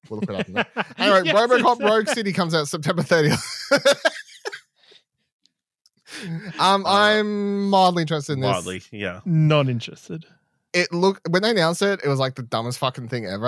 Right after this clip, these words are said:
Speaker 1: And then they put out, like, that gameplay <laughs> trailer, and I was like, "Man, this looks so fucking dumb but good at the same time." So,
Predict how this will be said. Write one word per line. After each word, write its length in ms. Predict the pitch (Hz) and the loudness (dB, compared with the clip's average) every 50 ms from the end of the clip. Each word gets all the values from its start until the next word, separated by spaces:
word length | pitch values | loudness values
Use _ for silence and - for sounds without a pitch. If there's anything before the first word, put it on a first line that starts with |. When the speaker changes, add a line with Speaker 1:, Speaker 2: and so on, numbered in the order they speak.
| 131 123 | 0 0
Speaker 1:
And 100 | 120 113 | 0 -2
then 120 | 117 113 110 | -4 -4 -2
they 100 | 117 117 | -4 -2
put 180 | - - 123 120 | -2 0 0 2
out, 120 | 123 107 | 0 0
like, 120 | 117 117 - | 0 -4 -4
that 140 | 117 110 90 | -4 -4 -2
gameplay 380 | 113 104 113 113 139 127 117 | -2 -2 -2 0 0 -2 0
<laughs> 0 | |
trailer, 240 | - 143 123 147 156 - | 0 0 0 2 2 2
and 120 | 220 208 156 | 2 2 2
I 20 | |
was 120 | 170 160 170 | 2 2 0
like, 160 | 156 143 147 | 0 -2 0
"Man, 180 | 156 151 151 | -2 -2 0
this 140 | 175 202 - | 0 -2 -2
looks 140 | 202 185 - | -4 -6 -4
so 180 | - - 120 110 | -2 -2 -2 0
fucking 400 | - - 120 117 - 113 101 - - | 0 0 -2 -2 -2 -6 -8 -6 -4
dumb 200 | 98 90 92 95 | -4 -4 -4 -4
but 140 | 92 87 - | -8 -10 -10
good 180 | - 104 95 95 | -8 -8 -8 -8
at 60 | 87 | -8
the 60 | - | -8
same 180 | - 107 80 76 | -8 -10 -10 -8
time." 200 | - 95 87 82 | -10 -12 -12 -10
So, 160 | - - 92 | -10 -10 -10